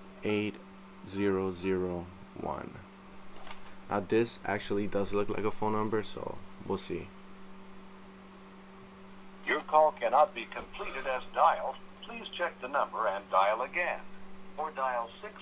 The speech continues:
Speaker 2: one one for customer assistance.
Speaker 1: Once again, we're gonna call again.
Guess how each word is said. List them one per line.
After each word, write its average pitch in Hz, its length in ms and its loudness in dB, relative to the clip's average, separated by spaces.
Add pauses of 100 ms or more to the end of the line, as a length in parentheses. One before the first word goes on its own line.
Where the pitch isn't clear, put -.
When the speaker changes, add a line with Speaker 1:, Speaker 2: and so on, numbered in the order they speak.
Speaker 2:
one 160 240 4 (100)
one 104 240 4 (260)
for - 220 -2 (100)
customer 170 440 -2
assistance. 156 320 -8 (220)
Speaker 1:
Once 104 220 4
again, 117 280 4
we're 107 100 4
gonna 101 180 2
call 87 260 -2
again. - 260 -6